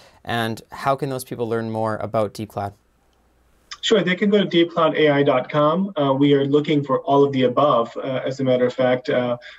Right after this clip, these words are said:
Speaker 2: but definitely, we have great community that's, that's with us. Um, and even our existing investors have been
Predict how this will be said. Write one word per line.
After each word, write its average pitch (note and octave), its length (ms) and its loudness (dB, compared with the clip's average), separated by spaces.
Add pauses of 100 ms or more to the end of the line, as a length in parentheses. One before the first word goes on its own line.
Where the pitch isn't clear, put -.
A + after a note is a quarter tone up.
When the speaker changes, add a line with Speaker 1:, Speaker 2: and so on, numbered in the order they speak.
(140)
Speaker 2:
but C3+ 240 0 (160)
definitely, D3+ 840 0
we D3 200 2
have C#3 240 -2 (720)
great F3+ 280 2
community C#3+ 480 2
that's, C#3 320 -2
that's C3 340 0
with C3 180 2
us. C3+ 240 2 (360)
Um, C3 480 0
and C#3+ 280 6
even D#3+ 220 2
our C#3 100 2
existing D3 380 0
investors C3 500 2
have C3 140 -2
been C3 200 0